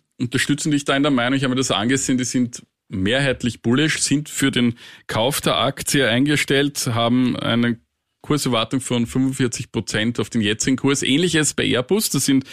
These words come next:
von neunzehn Analysten dreizehn auf Kauf, sechs auf Erhöhen des Anteils. Also da sieht's ähnlich aus. Kursziel Durchschnittlich ist hunderteinundfünfzig Euro,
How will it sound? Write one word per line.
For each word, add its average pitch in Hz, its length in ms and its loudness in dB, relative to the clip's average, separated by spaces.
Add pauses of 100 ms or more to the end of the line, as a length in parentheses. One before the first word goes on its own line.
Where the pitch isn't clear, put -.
(320)
von 123 420 2
neunzehn 135 460 2
Analysten 127 640 0
dreizehn 110 420 -2
auf 117 160 -2
Kauf, - 680 -2
sechs - 480 -4
auf - 540 -4 (160)
Erhöhen 110 400 0
des 139 160 0
Anteils. 139 580 0 (460)
Also 117 320 -2
da 123 220 0
sieht's 120 280 -2
ähnlich 143 320 2
aus. 135 180 0
Kursziel 143 560 0 (640)
Durchschnittlich 135 380 0
ist 127 200 -2
hunderteinundfünfzig 127 840 -2
Euro, 120 300 0